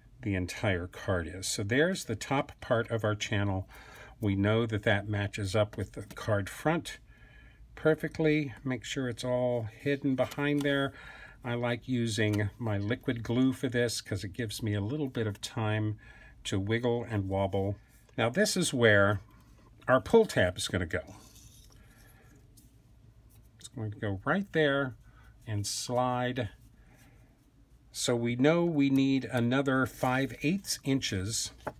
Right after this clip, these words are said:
off of our spare piece here. So we're gonna cut another five eighths of an inch off. That is going to be the width of our pull tab.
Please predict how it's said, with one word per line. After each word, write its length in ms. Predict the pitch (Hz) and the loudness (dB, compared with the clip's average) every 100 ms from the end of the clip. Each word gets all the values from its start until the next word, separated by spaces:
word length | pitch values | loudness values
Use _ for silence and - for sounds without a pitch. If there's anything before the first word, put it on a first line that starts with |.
| - - - - - - | -14 -20 -20 -20 -10 -2
off 480 | 170 127 - - - - - - - - - | 0 0 -2 -14 -20 -20 -20 -18 -18 -14 -6
of 180 | 117 104 | -4 -4
our 420 | - 104 104 107 110 | -2 0 0 0 -4
spare 600 | - - - - 120 113 | -6 -4 -4 0 4 4
piece 460 | 110 - 113 98 - | 2 -4 -2 -2 -2
here. 340 | - 85 - 92 | -4 -6 -8 -12
So 160 | - 113 | -12 -12
we're 160 | 135 | -8
gonna 120 | 147 | -8
cut 380 | 131 - 147 - | -4 2 2 2
another 320 | 139 127 120 | 0 2 0
five 540 | 113 - 127 131 147 151 | -2 -2 -2 2 0 0
eighths 420 | 143 151 147 - | -2 -4 -4 -8
of 140 | 135 | -4
an 80 | 123 | -2
inch 320 | 113 113 - - | -2 -4 -4 -2
off. 380 | 139 156 151 - - - - - - | 0 2 0 -4 -14 -16 -16 -18 -2
That 260 | 117 120 117 | 0 0 0
is 200 | 120 107 | -4 -4
going 340 | 131 113 110 | -2 0 -2
to 120 | 101 107 | -4 -4
be 360 | 107 104 101 - - - - | 0 0 -2 -4 -14 -18 -6
the 160 | 101 95 | -2 0
width 480 | 95 143 170 - - - | 2 2 2 -12 -18 -4
of 220 | 110 98 104 | 0 0 -2
our 480 | 104 92 90 90 - - - | -4 -2 -2 -4 -8 -20 -10
pull 200 | - 160 | -4 -4
tab. 480 | - 113 101 139 | -2 0 0 -2